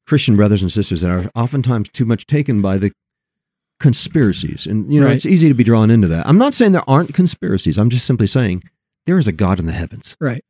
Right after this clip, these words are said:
Speaker 1: Shouldn't we be saying that more often
Speaker 2: We, we
Speaker 1: than
Speaker 2: should not
Speaker 1: "There's
Speaker 2: be,
Speaker 1: a conspiracy"?
Speaker 2: Yeah, we should not be worried about the, the, uh,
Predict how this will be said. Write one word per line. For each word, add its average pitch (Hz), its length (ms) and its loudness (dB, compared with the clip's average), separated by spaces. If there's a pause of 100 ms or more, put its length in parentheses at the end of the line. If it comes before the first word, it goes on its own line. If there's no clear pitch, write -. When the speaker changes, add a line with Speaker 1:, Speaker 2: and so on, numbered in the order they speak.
(760)
Speaker 1:
Shouldn't 330 280 0
we 320 60 -2
be 269 120 0
saying 175 240 4
that 143 160 2
more 123 180 4
often 120 400 0
Speaker 2:
We, 165 160 0
we 180 160 2
Speaker 1:
than 123 80 4
Speaker 2:
should 117 140 4
not 147 120 2
Speaker 1:
"There's 139 200 6
Speaker 2:
be, 135 60 6
Speaker 1:
a - 20 2
conspiracy"? 104 420 0
Speaker 2:
Yeah, 113 160 -2
we 135 160 -2
should 147 160 -2
not 131 180 -4
be 131 120 0
worried 120 240 -2
about 117 240 -8
the, 113 200 -6 (680)
the, 120 320 -2
uh, 113 120 -8